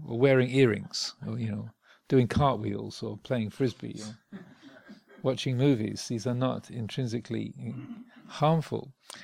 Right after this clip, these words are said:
But, uh, if you're living in a monastery, then you don't do cartwheels.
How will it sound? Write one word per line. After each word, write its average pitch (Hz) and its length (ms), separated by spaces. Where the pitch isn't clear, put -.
But, 127 360
uh, 117 280
if 123 200
you're 127 80
living 131 200
in 120 80
a 123 40
monastery, 190 500
then 123 200
you 120 80
don't 127 200
do 135 100
cartwheels. 127 720